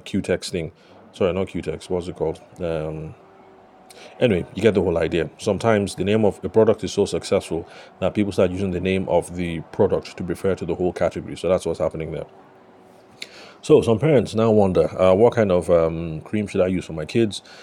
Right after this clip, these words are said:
And you have this revolutionary new thing that is based off of palm oil and maybe shea butter. Now, for dads like me, all we know is we're looking at the packaging, and I guess we just walk by and we pick up the Vaseline that we know.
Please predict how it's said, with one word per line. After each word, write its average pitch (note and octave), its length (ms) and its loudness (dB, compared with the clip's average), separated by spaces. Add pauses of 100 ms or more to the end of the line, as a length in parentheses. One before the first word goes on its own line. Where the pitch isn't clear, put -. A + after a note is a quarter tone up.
(140)
And G2+ 220 0
you F#2+ 100 0
have A2+ 180 4
this G#2+ 200 2
revolutionary G2 580 0
new F#2 180 -2
thing D#2+ 300 -6
that E2+ 180 2
is F2+ 140 -2
based G2 260 2
off F2+ 140 0
of E2+ 160 -2
palm G2 260 -2
oil F2+ 300 2
and E2+ 180 -8
maybe F2 440 -6
shea E2+ 240 -2
butter. D2+ 320 -8 (600)
Now, A2+ 200 2
for E2+ 420 4 (120)
dads G#2 300 2
like F2 220 -2
me, G2+ 320 -2 (100)
all A#2 220 6
we G2+ 140 0
know G#2 200 4
is F2 140 -2
we're F2 120 2
looking G#2+ 260 2
at F2+ 100 0
the F2+ 80 -6
packaging, G#2 680 -2
and F#2 360 0
I E2 80 0
guess F#2 220 -2
we E2 80 -6
just F#2 180 -2
walk F2+ 260 0
by E2+ 180 4 (120)
and F2+ 100 -8
we E2+ 200 -6 (200)
pick - 160 -6
up F2 120 0
the E2+ 80 -6
Vaseline F2 380 -4
that D#2+ 220 -2
we E2 120 -6
know. E2+ 180 -4